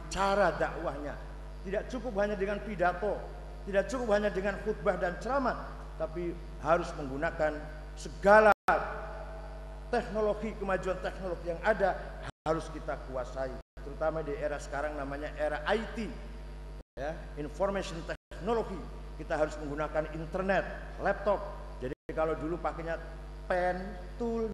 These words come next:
nutul, mim, utawi, sekarang pakainya laptop. Itu.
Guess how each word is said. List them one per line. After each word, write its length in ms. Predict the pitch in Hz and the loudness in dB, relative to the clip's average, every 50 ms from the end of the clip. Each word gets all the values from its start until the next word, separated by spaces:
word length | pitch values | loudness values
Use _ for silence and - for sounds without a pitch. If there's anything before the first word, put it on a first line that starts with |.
| - _ | -8 _
nutul, 460 | - 180 170 - - 202 196 196 196 185 175 | -10 -10 -8 -6 -4 -4 -2 -2 -4 -4 -4
mim, 180 | 180 196 196 196 190 165 151 | -4 -4 -4 -4 -6 -8 -6
utawi, 420 | - 175 160 160 165 180 202 202 175 - - - | -4 -2 0 0 0 -2 -4 -6 -8 -8 -10 -10
sekarang 340 | - - 165 - 180 180 180 - | -10 -8 -4 -2 -2 -2 -2 -2
pakainya 400 | 185 170 - 190 180 185 202 196 - 151 - - - | -2 -2 -2 -2 0 2 0 0 0 -2 -6 0 2
laptop. 320 | 202 226 220 - 226 196 - - - - - - - - - - - - - - - _ _ - - - - - - - - - - - - - - - - - - - 101 | 2 2 6 6 4 4 4 0 -4 -6 -8 -10 -10 -10 -10 -10 -10 -10 -12 -12 -14 _ _ -12 -12 -10 -10 -12 -12 -12 -12 -12 -12 -12 -12 -12 -12 -12 -12 -12 -10 -10 -8
Itu. 380 | 110 113 113 123 127 - - 113 | -8 -6 -6 -8 -8 -8 -8 -10